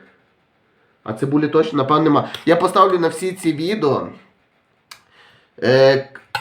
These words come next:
типа, е, клікбейтну фотографію, е, тобто прев'ю, що, ну, з Маланки поставлю, і назву також Маланка, щоб набрати перегляд. І знову то саме, що було того року.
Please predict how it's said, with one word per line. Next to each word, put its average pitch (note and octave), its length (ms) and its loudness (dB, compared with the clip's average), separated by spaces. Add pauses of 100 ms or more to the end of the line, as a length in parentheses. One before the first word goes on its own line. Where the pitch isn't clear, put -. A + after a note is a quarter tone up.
(220)
типа, D#3+ 440 2 (320)
е, A2+ 100 -4
клікбейтну D#3 680 0
фотографію, C#3+ 880 -2
е, C#3+ 180 0
тобто C#3+ 320 -4
прев'ю, D3+ 600 -2 (100)
що, D#3 400 2 (100)
ну, F3 160 0
з D#3 80 -6
Маланки D3+ 560 2
поставлю, D#3+ 600 0 (360)
і F3+ 120 4
назву C3+ 440 2
також D3 400 -2
Маланка, B2 500 0
щоб B2+ 220 -6
набрати E3 420 2
перегляд. A#2+ 540 -2
І - 20 -4
знову A#3 320 2
то G3+ 100 -2
саме, G3 280 0
що E3+ 100 -8
було D#3 180 -2
того D#3 240 -2
року. B2+ 260 -4